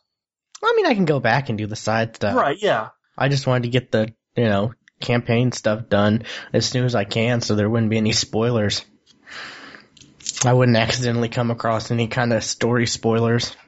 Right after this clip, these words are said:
Speaker 2: But I'll say the, the Freaks and Stranger stuff is really funny. Um, probably my favorite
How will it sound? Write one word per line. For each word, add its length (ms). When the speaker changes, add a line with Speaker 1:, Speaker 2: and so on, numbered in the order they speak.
Speaker 2:
But 120
I'll 120
say 240
the, 160
the 220
Freaks 380
and 100
Stranger 340
stuff 360
is 480
really 680
funny. 440
Um, 360
probably 340
my 180
favorite 720